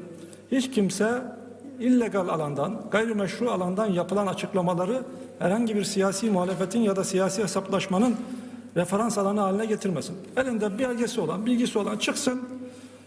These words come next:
kendi siyasetini yapsın, gitsin yargı kurumlarına başvursun. Bu şekilde siyasetin meşru alanının korunması gerektiğini bir kere daha ifade ediyoruz. Aksi takdirde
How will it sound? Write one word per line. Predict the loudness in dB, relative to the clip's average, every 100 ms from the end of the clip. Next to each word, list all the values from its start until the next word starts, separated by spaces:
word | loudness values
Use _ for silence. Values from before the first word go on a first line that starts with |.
| -4
kendi | -2 0
siyasetini | 0 0 0 0 2 0
yapsın, | 0 -2 -2 -4 -8 -14 -10 -2
gitsin | -2 2 2 2 0
yargı | 0 0 -2
kurumlarına | 0 2 2 2 0
başvursun. | 0 -2 -2 -2 2 2 0 -4 -10 -12 -16 -8
Bu | 0 2
şekilde | 2 0 0 0 -2 -4 -10 -12
siyasetin | -4 0 2 2 -2 0 2
meşru | 2 2 0
alanının | 0 2 2 0 0 -4 -8 -10 -6
korunması | 0 2 2 2 2
gerektiğini | 2 0 0 0 2 2 0 -6 -12 -6 -2
bir |
kere | 2 2 2
daha | 0 0
ifade | 0 0 0
ediyoruz. | -2 -2 -2 -4 -12 -16 -6 0
Aksi | 2 2
takdirde | 0 0 0 -2 -2